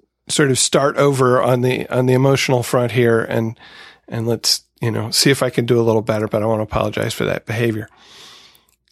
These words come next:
And just taking that break, doing that very brief amends. And I think we all just took a little breathing break. You know,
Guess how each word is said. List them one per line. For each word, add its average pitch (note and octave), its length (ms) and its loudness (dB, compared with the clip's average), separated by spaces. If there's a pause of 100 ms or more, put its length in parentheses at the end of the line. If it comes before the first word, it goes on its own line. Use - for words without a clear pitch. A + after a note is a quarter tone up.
(180)
And B2 340 -2 (160)
just - 380 0 (1300)
taking C#3 480 0
that B2+ 380 0 (380)
break, A#2 580 0 (680)
doing B2+ 320 4
that A#2+ 220 2
very B2 240 2
brief A#2+ 360 2
amends. A#2 680 0 (2250)
And C3 120 2
I C3 80 2
think F3+ 180 0
we D3+ 100 6
all C#3 220 4
just C#3 240 -2
took - 160 -2
a C#3 40 2
little B2+ 180 0
breathing C3+ 420 4
break. - 480 -6 (920)
You A2 120 -10
know, A2 200 -12